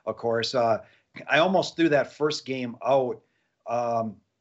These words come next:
because it's just not natural. And I thought the, the game they played in New England, which was a neutral weather game, if you will, I thought Buffalo's talent really showed through. I think, you know, Buffalo's got a much higher ceiling here from a talent level, I think, uh, especially with Josh Allen,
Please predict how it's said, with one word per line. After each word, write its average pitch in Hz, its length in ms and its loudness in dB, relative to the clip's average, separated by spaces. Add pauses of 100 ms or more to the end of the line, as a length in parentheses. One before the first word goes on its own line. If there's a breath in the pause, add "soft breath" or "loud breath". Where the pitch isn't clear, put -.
because 135 260 -2
it's 135 120 -6
just 156 200 -4
not 131 220 -2
natural. 117 480 -4
And 110 80 -2
I 117 80 -4
thought 147 340 2 (400 loud breath)
the, 135 200 0 (120)
the 131 80 -4
game 170 240 2
they 160 100 4
played 147 320 0
in 147 160 -4
New 147 180 0
England, 143 320 0
which 123 200 -6
was 120 160 -10
a 117 100 -6
neutral 139 520 0
weather 131 320 0
game, 117 300 -8
if 113 160 -8
you 117 120 -8
will, 113 420 -2 (440)
I 127 80 -2
thought 143 220 2
Buffalo's 131 360 0
talent 127 460 -4
really 120 300 -4
showed 113 420 -2
through. 127 220 -4
I 117 100 0
think, - 320 -2 (320 soft breath)
you 190 60 -8
know, 196 80 2
Buffalo's 226 580 0 (240)
got 151 160 2
a 143 60 4
much 147 300 -2
higher 156 300 2
ceiling 147 460 -6
here 117 200 -6
from 120 160 -8
a 107 60 -8
talent 135 480 -4
level, 104 400 -8
I 139 160 0
think, 104 420 -10 (260)
uh, 113 240 -2
especially 131 420 -2
with 120 100 -4
Josh 120 360 -2
Allen, 120 520 -4